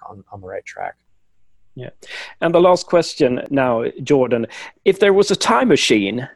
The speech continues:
Speaker 2: and you could go back ten years, what knowledge would you equip yourself with that you know now, but that you did not know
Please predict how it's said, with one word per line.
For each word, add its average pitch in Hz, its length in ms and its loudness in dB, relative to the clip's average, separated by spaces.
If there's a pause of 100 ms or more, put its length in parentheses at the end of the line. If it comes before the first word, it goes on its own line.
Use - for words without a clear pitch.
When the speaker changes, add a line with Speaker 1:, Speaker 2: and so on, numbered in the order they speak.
(100)
Speaker 2:
and 143 160 2
you 151 100 6
could 147 240 2
go 165 140 4
back 196 320 0
ten 147 320 2
years, 165 540 2 (480)
what 185 420 -2
knowledge 160 720 2
would 131 260 2
you 151 280 6
equip - 420 2
yourself 120 540 2
with 117 320 0 (180)
that 120 220 0
you 139 60 4
know 131 300 4
now, 127 520 0 (420)
but 123 160 0
that 123 220 2
you 127 80 4
did 120 340 2
not 170 320 2
know 107 440 2